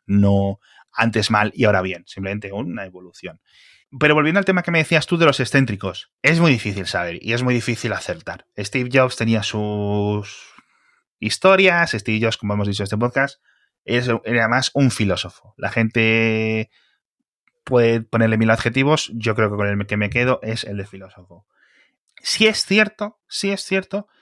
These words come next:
que Tim Cook cada día me parece un poco más a Steve Ballmer. Con todos mis respetos a Tim Cook, por favor. Pero es un señor que ha elevado el valor de la acción, el valor de la empresa un montón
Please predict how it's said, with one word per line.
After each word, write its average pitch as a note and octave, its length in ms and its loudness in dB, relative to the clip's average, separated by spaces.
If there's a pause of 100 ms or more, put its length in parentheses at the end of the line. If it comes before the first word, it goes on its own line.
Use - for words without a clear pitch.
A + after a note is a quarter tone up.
(480)
que B2+ 120 0
Tim F3 240 0
Cook - 380 -4
cada A#2+ 160 2
día C#3+ 140 4
me C3+ 120 2
parece B2 240 2
un A2+ 80 -2
poco A#2 200 -2
más C#3+ 300 -2 (100)
a A2 120 -2
Steve G#2+ 260 -4
Ballmer. E2+ 340 -12 (220)
Con G2+ 160 -6
todos D3 180 0
mis D#3 100 2
respetos E3 340 0
a B2+ 80 -2
Tim G#2+ 200 0
Cook, - 300 -12 (360)
por G2+ 120 -2
favor. G2+ 400 -2 (180)
Pero D3 280 6
es G2+ 360 -4 (280)
un A#2 160 -2
señor F3+ 440 2
que A2 120 -2
ha G#2+ 60 4
elevado A2 420 0
el G#2 100 -4
valor G#2 260 -2
de A2 60 -2
la G#2+ 80 -2
acción, E3+ 480 2
el A2+ 100 0
valor G#2 320 -2
de G#2+ 80 -4
la G#2+ 80 2
empresa G#2+ 400 0
un G2+ 180 2
montón G#3 720 2